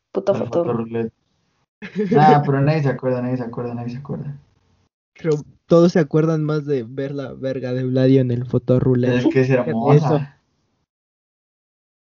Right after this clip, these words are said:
Speaker 2: Yo no tengo buena tula.
Speaker 1: Pues, dos, tres, ¿no? Están mejores. A ver.
Speaker 2: No, pero sí, sí entra en el top, sí entra en el top.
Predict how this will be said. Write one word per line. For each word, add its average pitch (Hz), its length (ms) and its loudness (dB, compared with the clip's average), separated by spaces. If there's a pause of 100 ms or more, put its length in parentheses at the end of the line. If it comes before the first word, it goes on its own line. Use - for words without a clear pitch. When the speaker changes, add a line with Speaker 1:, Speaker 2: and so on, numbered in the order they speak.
(200)
Speaker 2:
Yo 156 100 -2
no 165 120 -2
tengo 147 260 0
buena 131 260 0
tula. - 420 -4 (1080)
Speaker 1:
Pues, - 460 -8
dos, 320 180 4
tres, 269 220 -2
¿no? 233 220 -4 (120)
Están 269 260 -10
mejores. - 520 -14 (180)
A 226 40 -8
ver. - 220 -12 (1200)
Speaker 2:
No, 135 320 2
pero 139 120 0
sí, 156 100 -4 (140)
sí - 120 -4
entra 185 200 0
en 151 60 0
el 127 120 0
top, - 220 -4
sí 143 100 -6
entra 143 180 0
en 135 80 2
el 113 80 -8
top. 117 180 -10